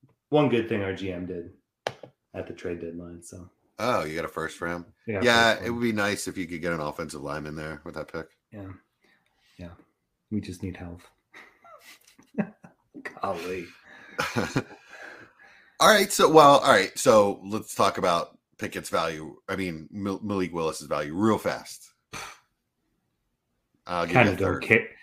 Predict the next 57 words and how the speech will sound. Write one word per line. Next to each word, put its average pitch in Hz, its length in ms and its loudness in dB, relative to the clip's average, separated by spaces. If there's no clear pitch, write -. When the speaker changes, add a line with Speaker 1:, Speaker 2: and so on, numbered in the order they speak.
Speaker 2:
I'll 110 100 2
give 110 60 2
you 151 60 10
a 139 100 8
Speaker 1:
Kinda 110 140 4
don't 107 80 4
Speaker 2:
third. 101 80 -2
Speaker 1:
care, 113 300 8
but 104 100 4
yeah, 110 200 6
I 107 40 6
was 107 80 2
gonna 110 120 2
say 104 260 4
late 107 280 4
second, 101 640 0
early 98 320 -4
third. 90 500 -8
Maybe. 90 300 -10
Speaker 2:
See, 151 160 4
I 139 100 6
wouldn't 135 300 0
trade 135 240 -2
him 82 100 -4
for 80 140 -6
that 73 260 -6
though, 82 160 -4
just 90 600 -8
in 98 140 -4
case 92 300 -6
he 95 120 -6
does 87 260 0
still 76 480 -10
work 76 320 -8
out. 76 140 -6
Speaker 1:
Yeah. 98 220 0
Speaker 2:
I 90 40 -6
don't 95 240 -12
c-, - 260 -20
care 101 300 -10
enough 95 260 -6
about 90 340 -8
thirds, 92 300 -10
although 160 260 -4
I, 254 120 -10
you 190 160 -12
know, 147 220 -6
been 240 120 -4
learning 202 240 0
my 135 140 4
lesson. 92 420 0
Some 113 220 -2
of 123 60 -2
my 117 120 -4
thirds 92 300 -4
have 87 80 -14
been 78 200 -12